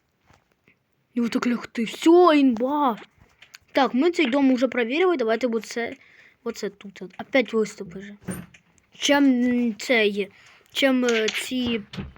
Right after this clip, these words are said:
чим тоньше, чим лучше. Ну, деякі ми теж не можемо пройти. Вот тут ми можемо стати дуже імбове місто. Я його собі заповню.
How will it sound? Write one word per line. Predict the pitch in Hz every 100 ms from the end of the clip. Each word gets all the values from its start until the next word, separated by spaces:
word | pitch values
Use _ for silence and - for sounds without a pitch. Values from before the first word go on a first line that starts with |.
| - - - - -
чим | 247 226
тоньше, | - 320 359 330 240
чим | - 254 254 240
лучше. | 220 190 - 208 208 - - -
Ну, |
деякі | 254 302 294 254
ми | 254 240
теж | 220 269 269
не | 247 220
можемо | 226 226 208
пройти. | 220 208 180 180 - - - - - - - _ - - _ _ _
Вот | 240 262 262
тут | 277
ми | 240 220
можемо | 220 214 220
стати | 202 - 208 190
дуже | 240 214 220
імбове | 202 196 208 190
місто. | 196 220 311 - 330 311 - - _
Я | 226
його | 226 214
собі | 208 202
заповню. | 196 196 - 285 294 294 277